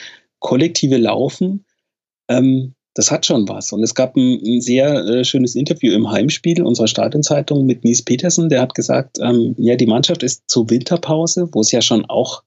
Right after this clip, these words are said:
mit einundzwanzig Punkten und du hast gesehen, Platz sechzehn bis achtzehn haben sich, glaub ich, seit dem sechzehnten Spieltag nicht mehr geändert, äh, nur noch mal kurz die Reihenfolge. Ähm, er hat dann gesagt, die Mannschaft ist zum Trainer gekommen und hat gesagt, ja, ähm, wir wollen mal gerne wieder ein bisschen Fußball spielen, schön.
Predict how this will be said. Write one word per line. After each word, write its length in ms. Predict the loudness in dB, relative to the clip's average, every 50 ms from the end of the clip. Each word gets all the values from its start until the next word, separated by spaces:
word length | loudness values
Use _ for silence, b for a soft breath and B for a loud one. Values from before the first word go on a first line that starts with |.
| _ _ -4
mit 160 | -2 -2 0
einundzwanzig 580 | 0 2 2 2 2 2 0 -2 -2 -4 -8 -4
Punkten 440 | -2 0 0 2 2 0 0 -2
und 200 | -4 -4 -2 0
du 80 | 0 2
hast 200 | 0 0 -2 -2
gesehen, 380 | -2 0 2 2 2 2 0 B B B B B B B B B B -4
Platz 180 | -2 -2 0 2
sechzehn 320 | 0 0 0 0 0 0
bis 140 | 0 0 -2
achtzehn 440 | -4 -4 -6 -4 -2 0 0 0 2
haben 120 | 0 0
sich, 160 | 0 0 0
glaub 160 | 0 0 2
ich, 80 | 2 2
seit 160 | 0 0 2
dem 100 | 0 0
sechzehnten 380 | 0 -2 -2 -2 -2 -2 -2 -2
Spieltag 480 | -2 0 -2 0 0 0 -2 0 0
nicht 160 | -2 -2 0 0
mehr 100 | 0 2
geändert, 540 | 2 0 2 2 0 0 0 -4 -6 -10 _ -20 -20 _ -4
äh, 160 | -2 0 0
nur 160 | 2 2 2 2
noch 100 | 2 2
mal 120 | 2 0
kurz 260 | 0 -2 -4 -2 -2
die 80 | -2 -2
Reihenfolge. 640 | 0 0 0 0 -2 -2 -2 -2 -2 -2 -2 -6 -8 B B B B B B B B B 0
Ähm, 320 | 2 4 4 2 2 0 -4 B B B B _ _ _ _ _ _ _ _ _
er 120 | -4 -2
hat 80 | 0 2
dann 100 | 2 2
gesagt, 240 | 2 2 0 0 0
die 60 | 0
Mannschaft 340 | 2 2 2 0 0 -2 -4
ist 140 | -4 -4 -2
zum 100 | -2 -2
Trainer 300 | 0 2 2 2 2 2
gekommen 300 | 0 0 0 0 2 2
und 80 | 2
hat 100 | 0 -2
gesagt, 280 | -2 -2 -4 -4 -2 0
ja, 280 | 2 2 2 2 2
ähm, 320 | 2 2 2 2 0 -4 -8 _ _ _ _ _ _ _ _ _ _ _ _ _ _ _ _ _
wir 120 | 0 0 2
wollen 280 | 2 2 2 4 2
mal 180 | 2 2 2 2
gerne 320 | 2 2 0 0 0 0
wieder 160 | -2 -2 -2 -2
ein 80 | -4
bisschen 540 | -4 -4 -4 -2 0 0 0 0 -2 -4 -6
Fußball 440 | -4 -4 -2 -2 0 0 0 0 0
spielen, 600 | -2 -4 -4 -2 0 0 0 0 -2 -4 -8 -12
schön. 460 | -10 -4 0 2 2 2 2 -2 -6